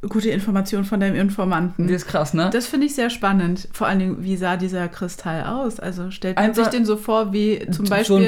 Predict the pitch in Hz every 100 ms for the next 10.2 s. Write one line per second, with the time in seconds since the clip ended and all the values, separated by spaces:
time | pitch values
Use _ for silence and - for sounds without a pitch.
0 | 156 160 185 156 175 175 214 220 - 160
1 | 175 196 208 202 185 196 208 190 180 170
2 | 180 147 - 135 135 - - - - -
3 | - - - - - - 190 175 - -
4 | - - - - - 180 160 180 170 202
5 | - - - 180 370 440 - - 285 285
6 | 185 170 139 160 143 - - 185 208 220
7 | 214 208 202 196 202 - 175 190 196 214
8 | 220 202 196 175 175 202 - 190 196 196
9 | - - 208 233 392 311 233 240 240 247
10 | 262 349